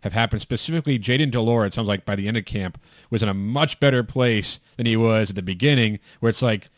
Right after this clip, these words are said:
there's no questions of his command of the offense, his comfort level. Like, it seems like, and that's the last reports we've heard, we probably won't hear any more until we see what <laughs> happens against San Diego State, but that Arizona has its quarterback and Arizona's quarterback is ready to go.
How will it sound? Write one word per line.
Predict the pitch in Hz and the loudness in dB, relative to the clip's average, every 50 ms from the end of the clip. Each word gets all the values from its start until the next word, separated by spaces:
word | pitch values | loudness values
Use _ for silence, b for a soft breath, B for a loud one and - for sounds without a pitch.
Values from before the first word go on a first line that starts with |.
| b b | b b
there's | - 131 123 | -2 0 2
no | 151 151 139 | 2 2 2
questions | - - 143 139 - 139 113 | 0 0 0 0 0 -2 -4
of | 113 | -4
his | 104 110 - | -4 -4 -4
command | - - 117 104 101 104 107 107 | -4 -4 -2 0 0 0 0 0
of | 104 | -2
the | 101 104 - - | -2 -4 -4 -6
offense, | 90 98 101 - - 85 | -6 -6 -4 -6 -6 -8
his | - 95 87 | -8 -10 -10
comfort | - - - 117 107 - 117 95 95 | -10 -10 -10 -10 -8 -8 -8 -8 -8
level. | 98 92 90 87 90 87 B B B B B B | -8 -6 -6 -6 -6 -8 B B B B B B
Like, | - 101 98 98 92 | -4 -2 -2 0 -2
it | 104 95 | -4 -4
seems | - - - 139 160 165 160 139 120 | -4 -2 0 2 2 2 2 2 2
like, | 110 101 104 101 - | 2 2 2 0 0
and | - 113 107 104 | -2 -2 0 2
that's | 107 110 107 - | 2 2 0 0
the | - 123 | -2 0
last | 113 113 107 104 - | 0 2 0 0 -2
reports | - 104 - - 123 110 101 - | -4 -8 -4 -4 -2 -2 -2 -2
we've | 107 92 | -4 -6
heard, | - - 139 143 139 120 104 95 98 - B B B | -4 -4 -2 0 0 0 0 -2 -4 -6 B B B
we | - 110 | -8 -4
probably | - 117 110 101 | -2 0 0 0
won't | 104 117 113 107 | -2 -4 -6 -8
hear | - - - 135 113 120 120 | -12 -14 -14 -8 -2 -2 0
any | 110 107 | 0 0
more | 101 110 123 123 110 | 0 0 0 0 0
until | 101 98 98 - 123 117 110 101 98 - b b b b b b | -2 -4 -2 0 2 2 2 2 0 -4 b b b b b b
we | - 113 | -4 -2
see | 104 - 131 | 0 2 2
what | 120 110 | 2 4
<laughs> | - | 4
happens | 143 131 110 123 113 | 4 4 2 2 -2
against | 101 120 107 104 - - - | -2 -2 -2 -2 -2 -2 0
San | - 156 117 | 0 0 0
Diego | 110 110 107 104 92 95 92 95 | 2 0 0 0 -2 -2 -6 -6
State, | - - - 131 120 110 104 B B B B B B B B - | -6 -4 -2 0 0 0 -2 B B B B B B B B 0
but | 123 101 | 2 4
that | 123 117 113 - | 4 2 2 2
Arizona | 110 120 135 131 127 120 110 | 0 2 2 2 2 0 -2
has | 92 - - 120 123 123 | -2 -2 -2 -2 -2 -2
its | 127 110 - | -4 -6 -8
quarterback | - - - 123 117 113 107 95 107 104 104 - | -10 -6 -4 0 0 0 0 0 0 0 0 -2
and | 110 98 | -4 -4
Arizona's | 95 107 107 104 101 95 | -4 -2 -2 -2 -4 -6
quarterback | - - - 110 104 104 92 98 95 92 - | -8 -6 -4 -2 -2 0 0 0 -2 -2 -2
is | 107 98 92 | -4 -6 -4
ready | 92 92 92 90 90 | -2 -2 0 -2 -2
to | - - 90 | -4 -6 -8
go. | 85 71 - - | -10 -12 -12 -16